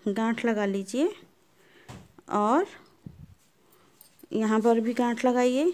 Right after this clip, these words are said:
इस तरीके से और उसके बाद से threads को cut कर देंगे friends इस तरीके से कैंची की सहायता से। और हमारा पटल प-, पत्ती है ना, वो complete हो जाएगी। ये देखिए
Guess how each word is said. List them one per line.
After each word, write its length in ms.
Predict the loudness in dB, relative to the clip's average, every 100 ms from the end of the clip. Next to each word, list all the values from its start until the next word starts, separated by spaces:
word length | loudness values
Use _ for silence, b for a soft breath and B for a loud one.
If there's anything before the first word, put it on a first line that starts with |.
| -2
इस 180 | -8 -4
तरीके 360 | -2 -2 0 -2
से 200 | 2 0 0 _ b b b b b b b b -4
और 140 | -4
उसके 240 | -2 -2
बाद 180 | 0 0
से 240 | 2 2 2 -6 -10 -10
threads 400 | -6 0 0 0
को 100 | -8 0
cut 220 | 0 0
कर 200 | 0 2
देंगे 220 | 2 0
friends 360 | 0 -2 -2 -4
इस 180 | -10 -6
तरीके 400 | -6 -6 -6 -4
से 200 | 0 0 B B B B _ _ -4
कैंची 220 | -4 -2
की 40 | -2
सहायता 340 | -2 0 -2
से। 200 | 0 2
और 100 | 2
हमारा 340 | 2 2 2 0
पटल 360 | -4 -2 -2 -2 _ -8
प-, 80 | -8
पत्ती 480 | -4 -6 -4 0 0 B B B B
है 80 | 6
ना, 80 | 8
वो 180 | 8 2
complete 480 | 2 2 2 -4 0
हो 80 | 2
जाएगी। 340 | 4 2 0
ये 120 | -2
देखिए 440 | 0 -2 -2 -4